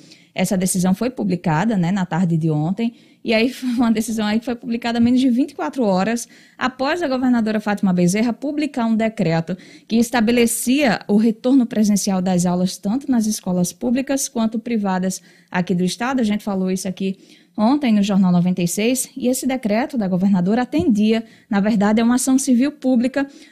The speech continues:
né, que foi apresentada aí pelo Ministério Público do Rio Grande do Norte e também atendia a essa decisão estadual, do juiz estadual.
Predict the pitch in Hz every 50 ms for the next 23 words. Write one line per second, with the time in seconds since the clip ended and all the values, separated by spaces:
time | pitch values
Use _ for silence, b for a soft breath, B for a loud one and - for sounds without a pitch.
0 | B 214 214 220 233 233 - 247 240 247 233 220 233 220 226 226 220 214 214 233
1 | 226 226 233 233 240 240 - - 254 262 285 285 269 240 - 247 247 220 233 226
2 | 226 220 220 214 202 214 202 196 208 208 208 196 190 196 190 190 208 247 254 262
3 | 254 - 311 254 226 208 202 220 233 233 B B B B B - 208 - 214 202
4 | 196 196 208 202 196 202 202 202 - 208 196 202 208 - 202 185 185 190 196 202
5 | 214 B B B B B B - 240 247 - - 240 233 220 220 190 165 160 165
6 | 175 175 196 202 196 196 220 220 - 214 214 220 247 202 143 135 156